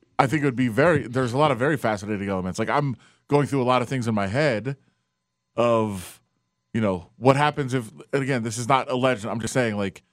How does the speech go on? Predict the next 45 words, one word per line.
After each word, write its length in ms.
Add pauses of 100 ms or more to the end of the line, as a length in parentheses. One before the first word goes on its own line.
(260)
how 160
these 160
things 160
could 120
play 220
out. 320 (720)
What 160
if 80
they 100
were 140
like, 500 (480)
"Yeah, 80
everybody 280
that's 180
vaccinated 400
should 100
come 140
in, 240 (400)
and 80
if 60
you're 100
not, 240
then, 480
then 100
don't 160
come 140
in"? 240 (880)
And 80
he 60
was 120
like, 100
"Oh, 180
okay, 140
I'm 200
not 160
vaccinated, 380
I 40
won't 160
come 140
in." 220 (760)
And 80
then 60
he 60
gets 120
hurt, 400